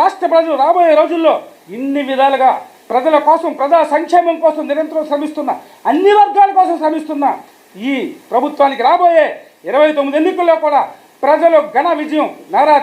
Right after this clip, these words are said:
చంద్రబాబు నాయుడు గారి నాయకత్వంలో పట్టం కట్టడానికి సిద్ధంగా ఉన్నారు. కాబట్టి ఇప్పటికైనా మీ తీరు మార్చుకోండి. మీరు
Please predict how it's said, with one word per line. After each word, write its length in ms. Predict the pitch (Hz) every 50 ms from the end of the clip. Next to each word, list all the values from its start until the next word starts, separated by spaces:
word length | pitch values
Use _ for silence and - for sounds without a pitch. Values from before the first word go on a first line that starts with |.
| 285
చంద్రబాబు 400 | 277 285 349 381 349 339 330 311 311
నాయుడు 160 | 302 285 277
గారి 100 | 269 254 247
నాయకత్వంలో 400 | 294 370 339 330 311 294 285 262 - - -
పట్టం 360 | 247 254 - - - 311 320 302 302
కట్టడానికి 340 | 269 - 214 254 254 247 240
సిద్ధంగా 300 | 202 190 220 226 240 233 220 202
ఉన్నారు. 240 | 202 202 190 156 - - - - - - - _ -
కాబట్టి 400 | 208 247 262 262 254 254 240 208 151 - - - _ _ _ 196
ఇప్పటికైనా 460 | 208 - - 180 180 269 262 262 262 262 262
మీ 60 | 269 262 269 -
తీరు 180 | 302 330 320 277 294
మార్చుకోండి. 480 | 320 320 330 - 311 302 294 262 220 - - - - - _ 208
మీరు 160 | 233 269 254